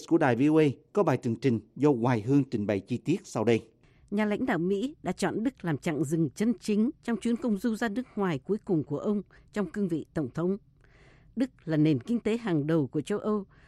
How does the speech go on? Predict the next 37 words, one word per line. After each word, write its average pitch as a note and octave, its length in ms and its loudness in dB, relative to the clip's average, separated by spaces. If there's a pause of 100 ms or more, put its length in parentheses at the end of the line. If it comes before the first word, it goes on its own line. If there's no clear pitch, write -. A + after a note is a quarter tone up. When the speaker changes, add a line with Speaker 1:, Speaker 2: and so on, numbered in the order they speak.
(120)
Speaker 2:
và F3+ 100 0
là F3+ 140 2
nước F#3 240 0
đối A#3 140 2
tác - 300 -4
thương A3+ 200 2
mại E3+ 200 -2
của D#3 140 -4
Hoa F#3+ 240 -4
Kỳ, D3+ 260 0 (540)
đồng D#3+ 220 0
thời D#3+ 360 0
cũng F3 260 0
là B3 80 0
một C#3+ 220 0
thành D3 180 2
viên G#3 160 2
quan G#3+ 240 -2
trọng E3+ 240 -2 (120)
trong G3+ 160 0
Liên G3+ 240 2
minh G3 180 2
nato F#3+ 300 -2 (600)
và F#3 80 0
là F3+ 140 4
nước G#3 240 2
chủ F3 140 0
nhà C#3+ 360 2 (140)
nơi G#3 100 4
đóng F#3 200 2 (100)
quân A3 180 4
của - 160 -6
hàng D3 300 0
ngàn C#3 280 2
binh F3 180 2
sĩ F3 200 -2
Mỹ. F3 280 2